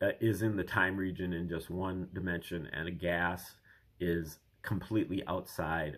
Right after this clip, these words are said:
of the time region. In the, you know, in the time, in the, uh, material sector,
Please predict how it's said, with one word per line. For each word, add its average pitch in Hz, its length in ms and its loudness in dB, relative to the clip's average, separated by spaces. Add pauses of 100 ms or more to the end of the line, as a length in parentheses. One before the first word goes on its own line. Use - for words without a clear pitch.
of 78 80 -10
the 67 100 -8
time 65 380 -8
region. - 380 -18 (1700)
In 92 200 0
the, 82 320 -2 (640)
you 85 160 0
know, 76 320 0 (320)
in 92 140 2
the 87 80 -2
time, 87 480 2 (560)
in 95 160 6
the, 82 260 4
uh, - 260 0 (1600)
material 104 480 10
sector, 78 720 2